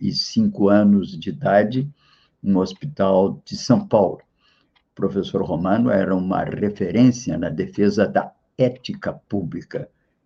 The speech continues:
e com ele perdemos certamente uma das valiosas cabeças e dos valiosos ativistas, é, nessa defesa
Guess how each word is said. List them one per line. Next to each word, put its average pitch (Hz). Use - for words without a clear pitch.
e 110
com 120
ele 104
perdemos 104
certamente 95
uma 98
das 95
valiosas 104
cabeças 104
e 101
dos 82
valiosos 101
ativistas, -
é, 87
nessa -
defesa 101